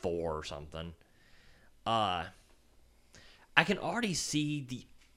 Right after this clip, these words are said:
the guy who's, like, spl-, real super splashy looking at me already to see what I'm gonna do. Uh, and I'm like, "Well, I'm j-, not a big fan of slow playing,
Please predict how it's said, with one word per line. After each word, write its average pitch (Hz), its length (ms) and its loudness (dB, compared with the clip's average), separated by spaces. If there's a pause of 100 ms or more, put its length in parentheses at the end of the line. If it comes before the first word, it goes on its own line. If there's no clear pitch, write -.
(340)
the 117 200 2
guy 120 360 2
who's, 104 320 -4 (680)
like, - 200 -6
spl-, 107 340 -6
real 127 280 2
super 147 420 0
splashy 113 640 0
looking 98 500 -2
at 117 160 2
me 127 300 -4
already 101 680 0 (400)
to 113 100 0
see 180 200 4
what 110 220 4
I'm 123 160 2
gonna 110 220 2
do. 90 480 -2 (1500)
Uh, 104 480 4 (1040)
and 139 100 0
I'm 143 80 0
like, 131 200 -2
"Well, 139 520 6 (720)
I'm 143 360 2
j-, 127 260 -6
not 175 420 6
a 131 120 2 (200)
big 151 240 8
fan 139 240 2
of 98 140 -2
slow 113 400 4
playing, 143 640 0